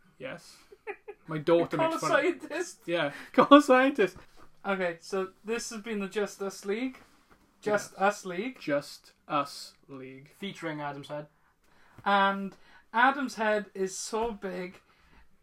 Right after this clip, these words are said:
Speaker 2: it took us six years to orbit it so that we could record a podcast.
Speaker 1: It's terrible.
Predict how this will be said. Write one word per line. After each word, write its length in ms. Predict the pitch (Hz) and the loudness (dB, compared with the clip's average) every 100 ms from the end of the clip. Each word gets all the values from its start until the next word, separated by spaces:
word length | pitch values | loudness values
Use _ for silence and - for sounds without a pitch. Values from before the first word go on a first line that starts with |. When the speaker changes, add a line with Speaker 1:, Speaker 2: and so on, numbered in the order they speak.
| _ | _
Speaker 2:
it 200 | 190 190 | -6 -4
took 200 | 214 208 | -8 -8
us 120 | 202 | -8
six 420 | - - 262 - 226 | -8 -8 -10 -10 -6
years 260 | 233 220 | -4 -4
to 140 | - 208 | -6 0
orbit 380 | 196 190 202 202 | 2 2 -2 -6
it 220 | 196 - | -8 -8
so 100 | 202 | -8
that 140 | 196 | -6
we 80 | 190 | -6
could 200 | 180 185 | -6 -8
record 380 | 180 170 196 180 | -8 -6 -4 -2
a 20 | |
podcast. 720 | 185 185 170 160 175 165 - - | -4 -8 -8 -10 -12 -12 -16 -20
Speaker 1:
It's 80 | |
terrible. 240 | - - | -20 -20